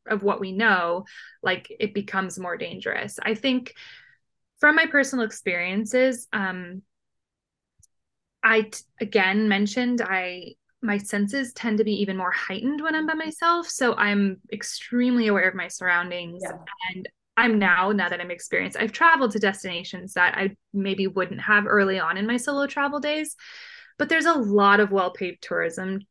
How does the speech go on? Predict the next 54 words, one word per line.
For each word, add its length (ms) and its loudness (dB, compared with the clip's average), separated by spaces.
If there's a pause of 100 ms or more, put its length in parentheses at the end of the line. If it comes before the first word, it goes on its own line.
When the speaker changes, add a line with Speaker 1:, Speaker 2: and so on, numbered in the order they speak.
(300)
Speaker 1:
paths 500 4
around 300 -2
the 80 -8
world, 500 -2
you 100 -2
know, 120 2
very 340 2
traveled 540 -2
cities. 580 -2 (120)
And, 460 -2 (240)
you 120 -8
know, 80 4
I 80 4
think 240 0
you're, 180 6
the 100 4
chance 440 -6
of 120 -2
you 360 -4 (260)
having 500 2
a 60 2
situation, 600 -4
you're 140 4
more 300 4
likely 560 0
to 100 -2
have, 460 2 (640)
you 120 4
know, 280 -4 (100)
a 80 -8
purse 460 0
grabbed 360 0
or 80 2
something 400 -4
like 220 -2
that 260 2
in 80 4
a 60 6
Speaker 2:
Yeah. 40 4
Speaker 1:
major 280 2
city 240 -4
like 240 -4
Paris 500 0
than 160 0
you 120 2
are 160 2
to 120 -14
be, 120 -8
like, 200 -10
assaulted 720 -4
because 320 -4
you're 120 -2
by 160 -6
yourself. 560 -4